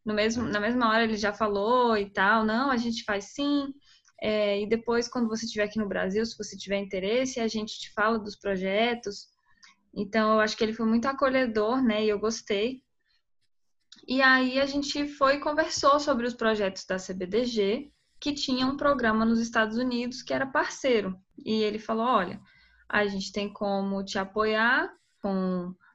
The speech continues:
passagem, algumas coisinhas mais.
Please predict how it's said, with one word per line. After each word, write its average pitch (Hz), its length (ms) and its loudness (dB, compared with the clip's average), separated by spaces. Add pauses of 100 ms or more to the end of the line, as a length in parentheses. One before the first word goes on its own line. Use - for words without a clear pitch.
(120)
passagem, 302 1000 0
algumas 214 400 0
coisinhas 220 480 -2
mais. 247 460 -2